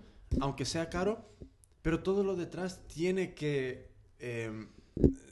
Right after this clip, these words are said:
tiene que justificar ese precio. Y aquí el diseño lo justifica, ¿sabes? Porque no es algo que digas,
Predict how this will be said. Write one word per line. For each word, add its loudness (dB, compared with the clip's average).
tiene -4
que -2
justificar -8
ese -10
precio. -16
Y -4
aquí -2
el 2
diseño -2
lo -2
justifica, -10
¿sabes? -6
Porque -4
no 0
es -2
algo 4
que -2
digas, -2